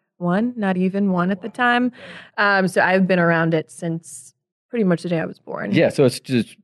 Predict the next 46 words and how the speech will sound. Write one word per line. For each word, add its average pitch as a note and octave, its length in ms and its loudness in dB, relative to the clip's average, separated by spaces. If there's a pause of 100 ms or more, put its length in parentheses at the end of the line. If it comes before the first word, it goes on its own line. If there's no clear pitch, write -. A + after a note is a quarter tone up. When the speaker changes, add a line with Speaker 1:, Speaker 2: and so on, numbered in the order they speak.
(160)
Speaker 2:
something C3 380 2
Speaker 1:
Yeah. G#2+ 80 4
Speaker 2:
that G2+ 180 -2
you G#2+ 140 2
have F#2+ 80 0
just F#2 220 -10
grown G2+ 320 2
to - 80 -4
know. F2+ 420 2
Speaker 1:
Grown F#3+ 280 0
Speaker 2:
You G#3 60 2
Speaker 1:
to G3 100 0
Speaker 2:
didn't A#3 160 4
even - 220 2
Speaker 1:
know. A#2+ 140 4
Speaker 2:
know A#2 60 2
anything G#2+ 340 2
different. B2 480 -2
Speaker 1:
No, F#3+ 320 0
that, F#3 280 -2
that F#3+ 240 0
was G3 160 4
it. G3 280 4
I F3+ 80 -2
mean, F3+ 180 2
my F#3+ 160 2
mom F#3+ 440 4
was E3+ 180 2
pregnant E3 600 -4
with E3+ 260 -10
me D#3 380 -10 (400)
when E3+ 180 -2
my D#3+ 160 2
dad's E3 640 -2 (360)
team F#3 200 -2
was D#3+ 160 -2
playing E3 320 -2
in D#3+ 100 -2
the D#3 160 0
high E3 160 -2
school F3 200 -10
state - 200 -16
championship - 680 -8 (340)
when F#3 120 -4
it D3 120 -10
snowed. E3+ 340 -8